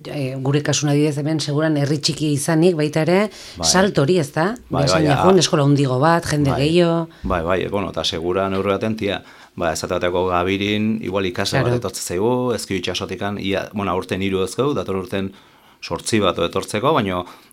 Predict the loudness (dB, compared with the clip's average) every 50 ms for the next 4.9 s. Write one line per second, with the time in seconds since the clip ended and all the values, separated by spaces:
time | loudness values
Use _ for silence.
0 | -20 -16 -10 -6 -4 -2 -2 -2 -2 -2 -2 -2 -2 -2 -2 -2 -4 -4 -6 -6
1 | -6 -6 -4 -4 -4 -4 -4 -4 -4 -4 -6 -12 -20 -20 -20 -20 _ _ -20 -20
2 | -20 -12 -4 2 2 2 4 4 4 4 6 6 6 6 4 4 2 0 0 -2
3 | -2 -4 -2 0 0 2 2 4 6 6 6 4 2 0 0 0 0 0 0 -2
4 | -2 -2 -4 -4 -2 -2 0 0 0 0 -2 -2 -2 0 0 0 0